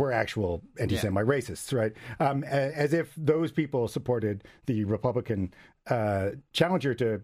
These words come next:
Speaker 1: to, to Terry McAuliffe, the governor of Virginia, Glenn Youngkin. Uh, those people in Charlottesville probably did, but those were Democrats portraying a hoax, and the Democratic campaign,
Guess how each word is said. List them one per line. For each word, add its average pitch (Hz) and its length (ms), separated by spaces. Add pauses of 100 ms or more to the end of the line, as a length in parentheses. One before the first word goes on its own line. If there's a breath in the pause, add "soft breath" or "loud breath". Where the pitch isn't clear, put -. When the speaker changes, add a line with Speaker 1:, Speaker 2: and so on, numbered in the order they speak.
Speaker 1:
to, 98 240
to 92 160
Terry 127 180
McAuliffe, 113 300
the - 80
governor 113 220
of 95 40
Virginia, 104 340
Glenn 101 240
Youngkin. 107 400 (320 loud breath)
Uh, 131 280 (920 soft breath)
those 131 200
people 139 500
in 135 180
Charlottesville 143 420
probably 127 280
did, 190 260
but 160 120
those 175 180
were 165 140
Democrats 135 640 (480)
portraying 139 300
a - 20
hoax, 135 220
and 143 180
the 131 60
Democratic 151 480
campaign, 127 520